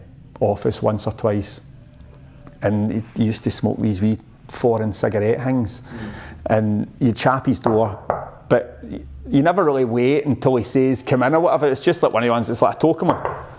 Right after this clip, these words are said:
Speaker 2: Yeah.
Speaker 1: "Gaffer, can I speak to you?" He'd be like, <laughs> and I was like, "I know."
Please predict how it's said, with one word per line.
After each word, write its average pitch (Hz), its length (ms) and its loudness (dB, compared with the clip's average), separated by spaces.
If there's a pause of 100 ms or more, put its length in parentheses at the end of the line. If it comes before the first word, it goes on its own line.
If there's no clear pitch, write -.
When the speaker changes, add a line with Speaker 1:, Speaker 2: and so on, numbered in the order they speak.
(120)
Speaker 2:
Yeah. 107 240 -10
Speaker 1:
"Gaffer, 156 340 4
can 160 140 -2
I 151 80 2
speak 185 280 -2
to - 80 0
you?" 175 100 6 (340)
He'd - 100 4
be 147 60 2
like, 139 100 -4
<laughs> - 1200 -4 (720)
and 190 100 4
I 175 60 4
was 143 80 0
like, 156 280 2
"I 147 100 4
know." 165 440 2